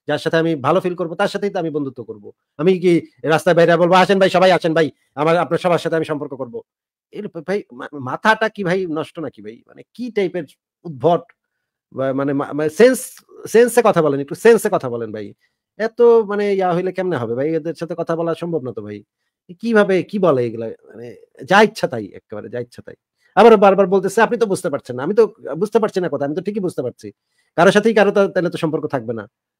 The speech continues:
আর যদি সবার সাথেই সম্পর্ক আবার কিভাবে হয়? একজন মানুষের সবার সাথে তো সম্পর্ক হইতে পারে না। একজন মানুষের সাথে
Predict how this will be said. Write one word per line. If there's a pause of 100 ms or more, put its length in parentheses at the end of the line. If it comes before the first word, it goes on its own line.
(320)
আর
যদি
সবার
সাথেই
সম্পর্ক
আবার
কিভাবে
হয়?
একজন
মানুষের
সবার
সাথে
তো
সম্পর্ক
হইতে
পারে
না। (480)
একজন
মানুষের
সাথে